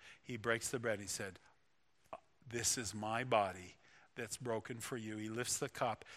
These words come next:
"This is the cup of the new covenant of my blood that is spilled for you." They looked through heaven to find someone who would pay the price, because the Bible says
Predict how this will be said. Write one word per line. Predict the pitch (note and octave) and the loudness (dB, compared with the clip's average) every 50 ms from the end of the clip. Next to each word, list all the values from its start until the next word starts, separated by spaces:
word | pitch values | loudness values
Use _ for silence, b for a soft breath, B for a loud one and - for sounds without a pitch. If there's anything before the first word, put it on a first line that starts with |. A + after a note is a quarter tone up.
| B B B B | B B B B
"This | - A#2 G#2+ - - | -4 -2 0 0 0
is | A2 | -2
the | A2 B2 | -4 -6
cup | - - - C3 - - | -2 2 2 2 2 2
of | C3 A#2 | -2 -4
the | B2 | -4
new | B2 B2 B2+ C3 C#3 | -4 -4 -4 -4 -4
covenant | - - D3 C3 A#2 A#2+ A#2+ - - | 2 4 4 4 4 2 -4 -6 -4
of | C3 A2+ - - | -6 -6 -6 -8
my | G#2+ G#2+ A2+ A#2 A#2+ B2+ C3+ C#3+ | -8 -2 4 8 8 8 8 6
blood | C#3+ B2 G#2+ G2+ G2+ G2 F#2 F#2 F#2 F#2+ - B B B B B B | 4 -2 -6 -6 -4 -4 -4 -6 -10 -12 -14 B B B B B B
that | - B2 A2 | -6 -6 -2
is | G#2+ - | 0 2
spilled | - - - - C3 B2 A#2+ A#2+ B2 A2+ - B B B | 2 2 2 0 -2 0 0 0 -2 -4 -8 B B B
for | B - - D3 C#3+ C3+ | B -2 0 2 2 2
you." | A#2 G#2 G#2 A2 A2 G#2+ G#2 B B B B B A2 B | 0 -4 -6 -6 -8 -8 -10 B B B B B -12 B
They | - D3 C3+ | -4 -2 -2
looked | B2+ B2 C3 D#3 D#3+ - - | -2 0 0 0 0 0 -2
through | - - - F3+ | -4 -2 -2 -2
heaven | D#3+ - - - F3+ D#3+ B2 B2 G#2+ G#2 - | 0 2 2 4 4 2 0 -2 -6 -8 -8
to | - A#2+ | -8 -8
find | - - - C#3+ C3 C3 C3 A#2+ | -4 0 2 2 2 2 0 4
someone | - - - - F3 F3 F#3 F#3+ F#3+ F#3+ F#3+ F#3+ F#3 B B B B | 6 6 6 6 4 2 2 2 2 2 2 0 -4 B B B B
who | B - E3 C#3 | B -2 0 0
would | C3+ B2+ A2+ | 0 0 0
pay | - - D3 D3 | 0 0 0 0
the | C3+ C3+ | 0 -4
price, | - - - B2 A2 A2 - - | -6 -6 -6 -6 -4 -4 -6 -6
because | - D3+ - D3+ C#3+ C3 | -6 -6 -4 -4 -2 -2
the | C3+ C#3 | -2 4
Bible | C3+ D#3 D#3+ G3+ B3 G#3+ E3 C#3+ A#2+ | 8 8 10 10 8 6 2 0 0
says | - - - A2 G#2 A2 A2+ A#2 B2 - | 2 2 2 0 0 -2 -4 -4 -6 -8